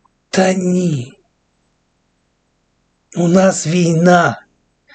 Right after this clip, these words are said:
Видати це на час війни. І записати так, що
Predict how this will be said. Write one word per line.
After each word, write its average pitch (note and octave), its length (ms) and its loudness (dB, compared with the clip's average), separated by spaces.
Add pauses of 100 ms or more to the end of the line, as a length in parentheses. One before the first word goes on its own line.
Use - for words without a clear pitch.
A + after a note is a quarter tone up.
(320)
Видати G#3 600 2
це C3 280 0
на F3 260 2 (520)
час G#3 440 0
війни. G3 680 4 (1600)
І G3+ 100 2
записати G#3 560 0
так, F3+ 360 0
що C#3 240 -6